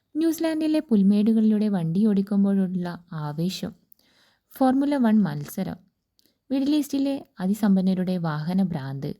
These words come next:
കയ്യിൽ പൈസ കുമിഞ്ഞുകൂടിയാൽ ഭർത്താവ് വീണ്ടും വീണ്ടും കല്യാണം കഴിക്കുമെന്ന് ഭയന്ന് ഭർത്താവിനെ കൊണ്ട് ആഡംബര കാറുകൾ വാങ്ങിക്കൂട്ടുന്ന അറബി പെണ്ണുങ്ങൾ,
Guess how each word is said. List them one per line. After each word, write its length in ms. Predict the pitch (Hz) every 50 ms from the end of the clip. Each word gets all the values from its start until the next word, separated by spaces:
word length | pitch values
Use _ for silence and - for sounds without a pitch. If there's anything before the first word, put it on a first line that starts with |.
| _ -
കയ്യിൽ 240 | 175 170 160 180 190
പൈസ 360 | 190 185 175 170 170 170 202
കുമിഞ്ഞുകൂടിയാൽ 800 | 190 196 190 185 185 190 202 196 190 185 170 175 175 175 165 - - _ _ _ _ _ _ _ _ _ -
ഭർത്താവ് 380 | 226 220 220 - 233 247 247 240 208
വീണ്ടും 280 | 196 185 180 190 196
വീണ്ടും 240 | 208 214 208 214 214 214
കല്യാണം 360 | 202 185 175 185 196 214 208
കഴിക്കുമെന്ന് 440 | 214 180 170 170 196 190 190 190 180
ഭയന്ന് 340 | 175 175 170 160 160 160 156
ഭർത്താവിനെ 640 | 151 156 165 165 - - 175 170 170 175 180 180
കൊണ്ട് 360 | 190 - 208 196 190 190 190 - _ _ _ _ _ _ _ _ _ _ _ -
ആഡംബര 440 | 285 285 285 277 294 294 285 294 302
കാറുകൾ 480 | 294 - 269 262 247 247 240 247 247 247
വാങ്ങിക്കൂട്ടുന്ന 760 | 220 196 175 170 185 196 214 - 220 208 202 196 190 190 185 170 165 - _ _ _ _ _ - -
അറബി 320 | 175 170 170 170 175 220
പെണ്ണുങ്ങൾ, 500 | 220 - 175 156 151 147 147 147 143